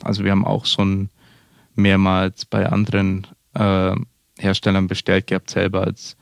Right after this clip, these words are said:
ähm, ja, zum Beispiel auch Lea angetreten ist international, haben wir jeweils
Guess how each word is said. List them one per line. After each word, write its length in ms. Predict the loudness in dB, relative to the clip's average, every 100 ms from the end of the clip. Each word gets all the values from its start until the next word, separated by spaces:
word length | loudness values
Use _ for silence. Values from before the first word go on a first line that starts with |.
| _ -20 -20 -20 -20 _
ähm, 420 | -2 0 0 -2 -4
ja, 280 | 0 2 2 0
zum 160 | 0
Beispiel 260 | 0 0 0
auch 180 | 0 0
Lea 300 | 2 2 0 -4 _ _ _
angetreten 540 | -2 0 0 0 0 0
ist 140 | 0
international, 800 | 0 2 0 0 0 0 0 -2 -6 _ -2
haben 160 | 2
wir 100 | 4
jeweils 540 | 4 2 4 2 0